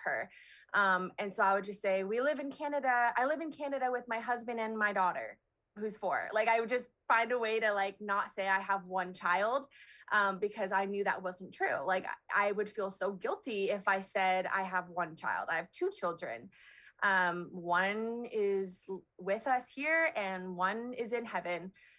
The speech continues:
Um, but yeah, I find I've been much more aware of that as well. Just like that other person, like, asking people how many children they have. "Is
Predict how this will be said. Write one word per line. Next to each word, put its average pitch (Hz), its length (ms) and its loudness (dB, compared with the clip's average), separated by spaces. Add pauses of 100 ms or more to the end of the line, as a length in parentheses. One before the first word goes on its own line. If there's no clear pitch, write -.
(220)
Um, 175 480 4 (600)
but 185 480 4 (320)
yeah, 180 280 4
I 196 160 4
find 196 440 0
I've 180 320 2
been 196 240 -4
much - 300 -2
more 196 220 0
aware 180 360 2
of 180 80 -4
that 165 200 2
as 170 140 -8
well. 160 180 0
Just - 280 -12
like 160 180 -4 (160)
that 170 140 -2
other 170 180 -2
person, 165 460 -10
like, 151 240 -8 (480)
asking 180 560 -4
people 185 380 -2
how 180 160 2
many 190 180 -4
children 247 460 0
they 247 140 0
have. 226 480 4
"Is 196 120 -4